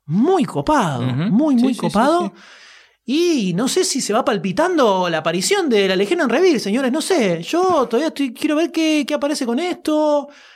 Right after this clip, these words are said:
Speaker 1: Eh, que no la caguen, porque si la cagan con la Legión en Revir ya se pudre, se pudre, se
Speaker 2: Tranquilo,
Speaker 1: pudre jodido
Speaker 2: tranquilo,
Speaker 1: todo.
Speaker 2: no te ponga loco de vuelta,
Speaker 1: No,
Speaker 2: tranquilo,
Speaker 1: hasta ahora hubo,
Speaker 2: tranquilo.
Speaker 1: hubo cosita nada más, hubo cosita nada más. Ahora, si tomamos como un combo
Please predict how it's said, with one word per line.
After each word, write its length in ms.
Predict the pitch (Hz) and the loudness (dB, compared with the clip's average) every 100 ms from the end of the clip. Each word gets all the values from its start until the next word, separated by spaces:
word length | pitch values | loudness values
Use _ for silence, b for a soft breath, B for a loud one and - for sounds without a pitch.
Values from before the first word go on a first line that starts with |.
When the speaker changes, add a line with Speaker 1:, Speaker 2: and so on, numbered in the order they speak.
| B | B
Speaker 1:
Eh, 360 | - 175 170 160 | -4 -2 0 -2
que 60 | 156 | -2
no 80 | 294 | 0
la 140 | 254 | -2
caguen, 480 | - 269 294 294 277 | 0 0 2 2 0
porque 180 | 180 196 | -2 -4
si 100 | - | -6
la 120 | 143 139 | -8 -4
cagan 220 | 165 170 | -4 -4
con 80 | 131 | -6
la 60 | |
Legión 260 | 131 131 151 | -8 -8 -10
en 80 | 143 | -10
Revir 260 | 131 147 | -6 -6
ya 160 | 156 131 | -6 -8
se 80 | 131 | -8
pudre, 340 | 131 131 127 | -6 -4 -6
se 140 | 127 - | -8 -18
pudre, 420 | - 107 98 - | -14 -10 -10 -12
se 240 | - _ _ | -20 _ _
Speaker 2:
Tranquilo, 300 | - 98 123 | -14 -6 -6
Speaker 1:
pudre 80 | 123 | -4
jodido 240 | 127 135 | -6 -4
Speaker 2:
tranquilo, 200 | - - | -4 -2
Speaker 1:
todo. 280 | 175 190 202 | 0 0 0
Speaker 2:
no 60 | 202 | 0
te 100 | 113 | 0
ponga 240 | 123 123 | -2 0
loco 240 | 123 123 | -2 0
de 60 | 120 | 0
vuelta, 220 | 113 98 | 0 -4
Speaker 1:
No, 60 | 92 | -6
Speaker 2:
tranquilo, 320 | - 226 - | -4 -2 0
Speaker 1:
hasta 100 | 277 | 0
ahora 100 | 262 | 0
hubo, 60 | 254 226 | 2 2
Speaker 2:
tranquilo. 200 | 214 214 | 2 2
Speaker 1:
hubo 180 | 254 233 | 0 -2
cosita 280 | 254 170 233 | -4 -8 -10
nada 100 | 127 | -12
más, 180 | 120 - | -14 -14
hubo 120 | 202 | -12
cosita 180 | 143 135 | -12 -14
nada 120 | 123 | -18
más. 180 | 170 - B B B B B B _ | -20 -20 B B B B B B _
Ahora, 600 | 190 208 196 143 117 113 _ _ _ _ _ _ _ _ _ _ _ | -2 0 2 0 -8 -16 _ _ _ _ _ _ _ _ _ _ _
si 220 | - - 170 | -10 -8 -4
tomamos 340 | 233 370 381 | -2 0 0
como 180 | - 208 | 0 0
un 120 | 220 | 0
combo 640 | 214 254 311 269 175 131 | 0 0 2 0 0 -4